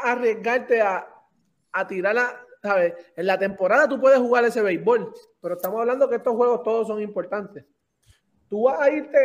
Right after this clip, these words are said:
por estos números, o sea, aquí la, la estrategia, el manejo va, va, va a ser clave, ¿sabes? Y más con, y esa, y co-, como dijo Moisés, séptima,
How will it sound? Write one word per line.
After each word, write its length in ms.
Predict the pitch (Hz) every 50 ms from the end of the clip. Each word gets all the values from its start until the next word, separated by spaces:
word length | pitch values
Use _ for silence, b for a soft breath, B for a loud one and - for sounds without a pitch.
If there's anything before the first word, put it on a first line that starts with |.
| 262 - - - - - _ -
por 200 | 226 220 214 226
estos 300 | 247 240 240 262 254 254
números, 480 | 247 254 262 262 240 208 175 170 165
o 20 | 170
sea, 220 | 202 185 - B B B B B B B
aquí 340 | - 175 175 180 202 226 254
la, 180 | 262 254 - -
la 180 | 240 208 202 196
estrategia, 840 | 196 - - 196 185 180 202 220 254 269 269 262 254 247 240 233 - _ _ _ _ _ _ _
el 200 | - 190 196 196
manejo 440 | 196 190 185 190 220 247 247 247 240
va, 140 | 220 214 214
va, 260 | 208 185 180 190 196 -
va 160 | 175 180 196
a 60 | 208
ser 240 | 202 - 240 208 196
clave, 460 | - 214 202 214 226 214 170 139 127 - - _ _ _ _ -
¿sabes? 340 | 185 170 160 160 160 - 202
Y 100 | 196 180
más 240 | 185 190 214 220
con, 300 | - - 262 233 202 196 196
y 240 | 208 196 196 202 208
esa, 460 | 226 247 233 247 269 254 247 254 233 202
y 120 | 208 202
co-, 180 | - 202 185 175
como 260 | - 190 196 190 190
dijo 160 | 190 202 220
Moisés, 400 | 226 214 196 - 214 220 202 -
séptima, 600 | - 220 226 226 226 - 226 202 185 180 170 165